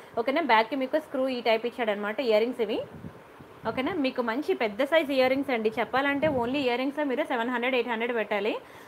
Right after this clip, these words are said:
అంత బిగ్ సైజ్ అనమాట ఇయర్ రింగ్స్ కూడా. అంటే మరీ బాగా పెద్దవేం కాదు, పర్వాలేదు, మీడియం సైజే, ఓకేనా? And పెండెంట్ కూడా చాలా బాగుంటుంది. మీకు కలర్ పోవడం లాంటివి ఏమి ఉండవు అనమాట. చాలా బాగుంటుంది, కలర్ అయితే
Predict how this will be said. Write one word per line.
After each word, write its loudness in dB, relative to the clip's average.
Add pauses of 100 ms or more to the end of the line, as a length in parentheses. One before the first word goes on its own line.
అంత 2
బిగ్ -2
సైజ్ 2
అనమాట -2
ఇయర్ 2
రింగ్స్ -2
కూడా. 0
అంటే -2
మరీ 4
బాగా 4
పెద్దవేం 0
కాదు, 0
పర్వాలేదు, 2
మీడియం 0
సైజే, -2 (500)
ఓకేనా? -2 (100)
And 0
పెండెంట్ 0
కూడా 2
చాలా 2
బాగుంటుంది. -2
మీకు -2
కలర్ 2
పోవడం -2
లాంటివి 0
ఏమి -2
ఉండవు -4
అనమాట. -4
చాలా 0
బాగుంటుంది, -6
కలర్ -4
అయితే -4